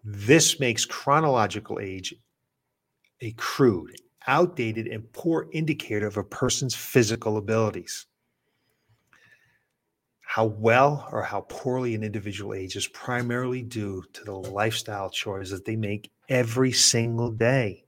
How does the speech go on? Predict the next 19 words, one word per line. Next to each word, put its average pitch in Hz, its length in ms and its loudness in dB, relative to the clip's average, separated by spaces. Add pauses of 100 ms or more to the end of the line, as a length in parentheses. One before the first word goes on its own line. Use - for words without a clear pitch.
(680)
I'll 104 100 -4
say 123 300 0
that 127 160 4
again. 127 380 0 (880)
How 113 240 2
well 110 680 2 (280)
or 104 120 -4
how 107 400 -2
poorly 117 840 2
an 113 120 -2
individual 117 680 0 (220)
ages 156 680 -2 (220)
is 117 200 -4
primarily 127 840 -2
due 120 540 0 (360)
to 101 240 -4
their 101 200 -2
lifestyle 98 640 2
choices, - 540 -8